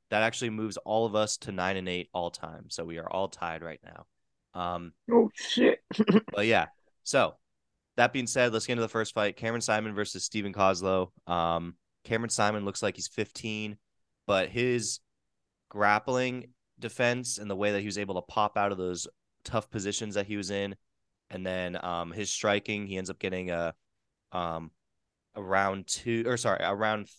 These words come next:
Speaker 1: three, uh, K O over Kozlow. Um, he lo-,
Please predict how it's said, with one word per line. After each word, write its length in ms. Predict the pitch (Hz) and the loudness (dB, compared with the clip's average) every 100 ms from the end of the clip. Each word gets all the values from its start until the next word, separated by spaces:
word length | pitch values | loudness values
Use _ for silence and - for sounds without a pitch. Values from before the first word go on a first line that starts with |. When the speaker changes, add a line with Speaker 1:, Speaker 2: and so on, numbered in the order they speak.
| _ | _
Speaker 1:
three, 540 | 104 120 143 160 180 - - | -8 -2 0 0 -4 -8 -6
uh, 300 | 120 127 127 | 0 2 2
K 340 | - 135 135 | -2 -4 -2
O 220 | 135 143 - _ _ 113 | -2 -4 -8 _ _ -8
over 180 | 110 107 | -8 -6
Kozlow. 600 | 120 113 110 117 120 113 _ _ _ - | -2 -2 0 0 0 -4 _ _ _ -8
Um, 400 | 95 90 87 90 | -2 -2 -2 -4
he 100 | 110 | -4
lo-, 160 | 113 | -4